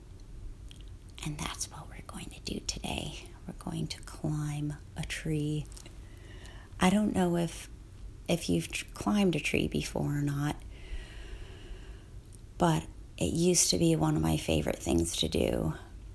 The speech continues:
And one of my kids always loved to climb trees, even when he was a teenager. Sometimes, um, I didn't know where he was. You know, I thought he was just in the backyard, and then I would look and he <laughs> was up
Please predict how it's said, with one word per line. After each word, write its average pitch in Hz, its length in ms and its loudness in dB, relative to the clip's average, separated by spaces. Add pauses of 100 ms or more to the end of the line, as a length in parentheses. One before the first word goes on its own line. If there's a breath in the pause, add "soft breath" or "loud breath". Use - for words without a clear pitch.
(680)
And 156 400 4 (1400)
one 180 220 6
of 170 120 2
my 156 180 2
kids 147 600 2 (180)
always 151 380 6
loved - 180 2
to - 60 0
climb - 340 2
trees, - 440 4
even 156 260 2
when - 120 6
he 156 100 8
was 160 160 0
a 151 60 0
teenager. 160 720 4
Sometimes, - 640 2 (1000 loud breath)
um, 80 500 4 (1120)
I 175 120 6
didn't 165 220 6
know 160 100 6
where 156 260 4
he 151 240 2
was. 80 600 6
You - 80 4
know, 82 100 4
I 82 80 4
thought - 220 4
he 85 80 4
was - 160 2
just 160 180 2
in - 80 6
the 147 60 4
backyard, 147 500 2
and 147 140 4
then 147 140 2
I 147 100 2
would 147 200 -2
look - 180 0
and 151 100 4
he 160 160 8
<laughs> - 20 12
was 160 180 8
up - 220 8